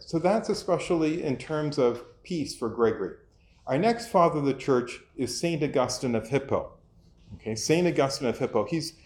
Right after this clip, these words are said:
more familiar, uh, here than Saint Gregory of Nazianzus. But I want to review, again, life, controversies, and desire for peace.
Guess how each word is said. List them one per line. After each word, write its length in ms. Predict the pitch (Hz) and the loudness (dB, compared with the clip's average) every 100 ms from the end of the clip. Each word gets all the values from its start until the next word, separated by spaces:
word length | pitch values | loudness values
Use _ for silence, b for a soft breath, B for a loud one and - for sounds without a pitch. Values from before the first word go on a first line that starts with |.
| b b | b b
more 220 | 170 208 | 6 6
familiar, 880 | 202 175 151 151 165 185 185 190 - - _ _ _ _ _ | 6 0 2 2 2 2 0 -2 -6 -20 _ _ _ _ _
uh, 240 | 113 113 113 | 0 0 0
here 520 | 151 151 147 151 156 | 2 4 4 2 2
than 160 | 135 127 | 0 0
Saint 280 | - 147 135 | -2 -2 2
Gregory 300 | 135 135 127 | 2 2 0
of 80 | |
Nazianzus. 920 | 123 123 117 127 123 123 110 101 - - _ _ _ _ - _ | 2 0 0 2 2 4 2 0 -6 -12 _ _ _ _ -20 _
But 160 | - 127 | 4 6
I 40 | |
want 260 | 147 196 190 | 6 2 0
to 100 | 180 | 0
review, 580 | 151 139 151 147 143 - - | 2 4 4 4 0 -8 -10
again, 480 | 120 123 139 139 135 - _ - | -6 -2 0 0 -2 -10 _ -2
life, 540 | 135 143 160 147 - | 2 4 4 0 -4
controversies, 920 | - 151 147 127 131 - 139 127 123 - | -2 0 0 2 0 2 -2 -2 -4 -4
and 120 | 120 | -2
desire 380 | 113 110 110 110 | 0 2 2 2
for 160 | - 113 | -2 -8
peace. 480 | - 90 - - | -8 -8 -8 -16